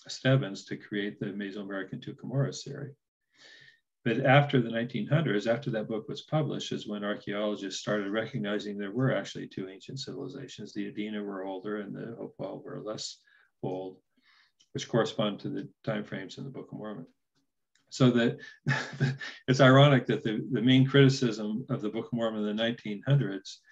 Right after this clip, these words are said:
was that the Book of Mormon described something that science hadn't discovered. And then in the nineteen hundreds, they did discover what the Book of Mormon claimed all along. So really, the, what I see Dan and, um,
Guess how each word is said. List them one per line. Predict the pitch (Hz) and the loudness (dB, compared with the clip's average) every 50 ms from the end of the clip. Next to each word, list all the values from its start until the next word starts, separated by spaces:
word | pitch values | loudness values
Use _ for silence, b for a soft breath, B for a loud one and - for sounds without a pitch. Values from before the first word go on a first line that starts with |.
| b b b b b b _ | b b b b b b _
was | - 110 107 107 104 104 101 - - - - _ _ _ _ _ _ _ _ - | -2 0 2 4 2 2 0 -2 -8 -12 -16 _ _ _ _ _ _ _ _ -6
that | 131 131 104 - 139 - - _ _ _ _ _ _ _ _ _ | -4 -2 -2 -4 -6 -8 -14 _ _ _ _ _ _ _ _ _
the | 131 117 | -6 -4
Book | - 123 123 - | -2 -2 -2 0
of | - | 0
Mormon | 120 120 117 110 107 104 | 0 0 2 0 0 -4
described | - - - - - 117 113 110 107 | -4 -6 -6 0 2 2 4 4 2
something | - 123 110 - - 110 104 98 | 0 -2 -4 -2 -4 -6 -6 -4
that | 104 - | -6 -6
science | - 113 107 107 104 107 - | -4 -4 -4 -4 -4 -8 -8
hadn't | - 110 98 - 87 | -8 -6 -6 -6 -8
discovered. | 92 87 - - - 131 120 101 98 98 98 | -8 -10 -8 -2 0 0 0 0 -4 -6 -6
And | 101 101 104 | -8 -8 -8
then | 101 101 104 110 | -8 -8 -8 -8
in | 104 101 101 | -8 -8 -10
the | 104 | -10
nineteen | 101 104 104 104 - 117 101 104 | -8 -8 -8 -8 -8 -10 -10 -6
hundreds, | 123 123 117 107 104 - | -4 -4 -2 -4 -4 -6
they | - 101 | -8 -8
did | - - 120 120 | -6 -6 -6 -6
discover | - - - - - 135 139 - 90 - 135 - _ | -6 -10 -12 -10 -10 -10 -10 -10 -12 -12 -14 -16 _
what | - 139 139 - _ | -14 -12 -12 -10 _
the | 123 - | -10 -8
Book | 101 101 - - | -8 -12 -12 -10
of | 110 | -10
Mormon | 104 95 92 92 90 | -10 -10 -10 -14 -16
claimed | - - 107 104 95 90 | -14 -12 -12 -12 -10 -10
all | 92 92 95 92 | -10 -10 -10 -10
along. | - - - - - - _ _ B B B B B B B B B B | -12 -12 -12 -14 -14 -18 _ _ B B B B B B B B B B
So | - - 131 | 0 4 6
really, | 123 143 156 156 151 139 127 | 8 10 10 10 10 10 8
the, | 113 113 110 110 110 113 131 139 - _ _ _ _ _ _ _ _ _ - | 8 6 2 0 0 0 -2 -4 -8 _ _ _ _ _ _ _ _ _ 2
what | 151 135 131 | 4 4 6
I | 127 120 | 6 4
see | - - 123 | 4 4 4
Dan | 131 127 123 123 123 123 117 | 6 6 4 6 6 4 4
and, | 107 107 104 104 107 104 | 2 -2 -4 -4 -4 -4
um, | 98 95 92 90 92 - 69 | -6 -6 -6 -6 -8 -10 -12